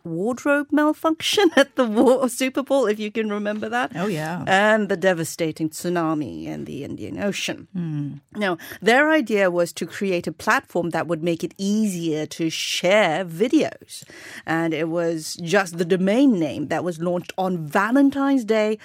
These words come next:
Speaker 1: of two thousand five, so fifteen years ago. Um, Karim was the first to upload a nineteen-second video on YouTube in a beta, beta site,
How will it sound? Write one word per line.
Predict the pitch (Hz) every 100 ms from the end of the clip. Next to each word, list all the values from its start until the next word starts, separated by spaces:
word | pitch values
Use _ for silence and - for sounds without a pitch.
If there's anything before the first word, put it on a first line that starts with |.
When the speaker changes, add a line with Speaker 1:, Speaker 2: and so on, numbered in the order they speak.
| - -
Speaker 1:
of | 180 -
two | - 214
thousand | - 185 180 185 175
five, | - 226 254 185 143
so | - 147
fifteen | - - 202 - - 196 190 190
years | 202 262 311
ago. | 220 - - - - - - - -
Um, | 170 180 170 156 - _
Karim | - 190 202 226 254
was | 214
the | 185
first | - 196 196 196 - -
to | 220 -
upload | 196 175 196 190
a | 180
nineteen-second | 180 180 202 208 - 247 240 240 254 247 247
video | 226 254 254 262 262
on | 180 196
YouTube | 214 214 - 247 254 233 -
in | 185 170
a | - 170 165
beta, | 165 156 196 208 - -
beta | 175 202 233
site, | 302 - 302 320 -